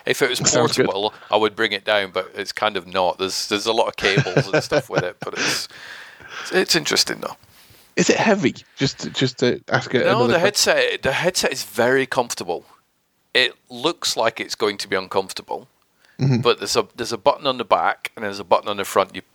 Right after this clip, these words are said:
Speaker 1: you, when you've got it in your hand, you, you push these buttons and it kind of allows you to expand it. And you put
Speaker 2: Mm-hmm.
Speaker 1: it over your head and then let go of the buttons, and it's very comfortable on your head. And you don't, you, you're not gonna break your neck with it on, so it doesn't
Speaker 2: Mm-hmm.
Speaker 1: feel weighty.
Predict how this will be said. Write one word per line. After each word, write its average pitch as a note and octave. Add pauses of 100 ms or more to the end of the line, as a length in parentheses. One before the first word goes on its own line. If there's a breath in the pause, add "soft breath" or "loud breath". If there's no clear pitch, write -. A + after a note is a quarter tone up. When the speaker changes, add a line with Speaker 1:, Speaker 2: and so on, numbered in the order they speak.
(120)
Speaker 1:
you, F#2+
when G2
you've G2+
got G#2+
it G2
in F#2
your F#2+
hand, F#2+
you, F#2
you F#2+
push -
these G#2
buttons G2
and F#2+
it -
kind G#2
of - (140)
allows G2+
you G2+
to -
expand G#2
it. A#2 (440)
And G2
you F2+
put C3
Speaker 2:
Mm-hmm. B2
Speaker 1:
it -
over G2+
your G2
head G2
and F#2
then F#2+
let G2
go G2+
of F#2+
the F#2+
buttons, F#2
and F#2+
it's F#2+
very G#2
comfortable G2
on F#2+
your F2+
head. F2+ (440 loud breath)
And G#2
you G#2+ (140)
don't, G#2 (800)
you, G#2+
you're A#2+
not B2
gonna A2+
break G#2+
your G#2
neck G2+
with F#2
it E2+
on, E2 (200)
so -
it G2
doesn't B2
Speaker 2:
Mm-hmm. -
Speaker 1:
feel G#2
weighty. F#2